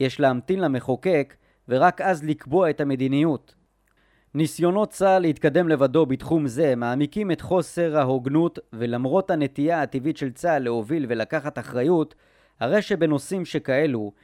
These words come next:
יש להמתין למתגייסים החדשים בלשכת הגיוס או למחוקק שיקבע את דבריו, ולא להעמיק את חוסר השוויון בסוגיות חברתיות וכלכליות בצעדים עצמאיים של הצבא. דוגמה לכך היא סוגיית גיוס החרדים,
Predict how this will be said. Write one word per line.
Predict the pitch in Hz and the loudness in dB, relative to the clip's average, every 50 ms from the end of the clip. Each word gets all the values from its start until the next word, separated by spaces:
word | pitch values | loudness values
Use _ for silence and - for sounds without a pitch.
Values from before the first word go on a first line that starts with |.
| _ _ _ | _ _ _
יש | 147 175 180 - 190 | -2 -2 -2 2 2
להמתין | 190 165 151 147 - _ _ 185 185 175 170 | 2 2 2 0 -4 _ _ -2 -2 0 0
למתגייסים | 156 156 147 143 135 120 147 143 135 - - 185 180 160 | 0 2 2 0 2 2 2 0 0 0 -4 -2 -2 -2
החדשים | 143 143 139 135 131 - - 175 165 143 | -2 0 0 -2 -2 -2 -4 -4 -2 -2
בלשכת | 143 127 120 - - - 170 - - | -2 -2 -4 -6 -4 -2 -2 0 -2
הגיוס | 143 127 123 139 165 175 165 156 147 - - - _ _ _ _ _ _ - | -4 -2 0 2 2 4 4 2 0 -2 -8 -20 _ _ _ _ _ _ -2
או | 127 135 | 2 2
למחוקק | 151 143 147 139 - 147 143 - - 190 170 - | 4 4 2 2 0 -2 -2 0 0 -2 -2 -4
שיקבע | - - 165 143 127 - 127 120 151 175 170 156 | -2 0 0 0 0 -2 -2 0 2 2 2 2
את | 139 | 0
דבריו, | 120 113 131 131 143 160 156 156 147 143 - _ _ _ _ _ 110 | -2 -2 -2 0 2 2 2 2 0 -2 -6 _ _ _ _ _ -4
ולא | 110 123 151 202 233 | 0 2 2 2 2
להעמיק | 233 214 175 160 165 190 185 - 170 | 2 2 2 2 2 0 0 -2 -2
את | - | -2
חוסר | - - 190 175 - 196 175 | 0 0 0 0 0 0 0
השוויון | 156 135 - 147 135 165 185 165 | 0 0 -2 -2 0 0 0 0
בסוגיות | 139 127 - 156 151 135 151 180 180 - | -2 -4 -2 -4 -2 0 0 -2 -2 -2
חברתיות | 151 165 135 135 139 135 - 151 165 175 135 127 | -4 -4 -2 0 -2 -2 0 0 -2 -2 -2 -2
וכלכליות | 135 123 135 131 127 - 139 127 123 131 143 165 165 143 135 131 - _ _ _ - | -4 -6 -4 -6 -4 -2 -2 -2 0 2 2 4 4 4 2 0 -4 _ _ _ -8
בצעדים | 107 107 104 - - 135 127 127 156 185 175 | -8 -8 -6 -2 0 0 2 2 0 0 0
עצמאיים | 160 - - 156 156 156 151 143 131 | -2 -2 -2 -2 0 0 0 0 -2
של | - 143 135 | -2 -2 -2
הצבא. | 127 - - 139 120 131 165 151 117 - - _ _ _ _ _ _ _ _ _ _ _ _ 127 | -2 -2 -2 -4 -2 0 0 -2 -2 -4 -8 _ _ _ _ _ _ _ _ _ _ _ _ -4
דוגמה | 135 131 131 156 190 202 196 | -2 -2 2 2 2 4 4
לכך | 170 135 117 127 120 113 107 - | 2 0 0 -2 -4 -4 -4 -6
היא | 131 120 | -8 -6
סוגיית | - 165 156 131 135 180 185 160 127 | -4 -4 -2 0 2 2 2 2 2
גיוס | 120 151 165 170 - - | 0 0 0 0 0 -4
החרדים, | 147 - 143 143 135 135 127 120 135 131 120 117 123 | -8 -6 -4 -4 -2 -4 -2 -2 -2 -2 -2 -4 -8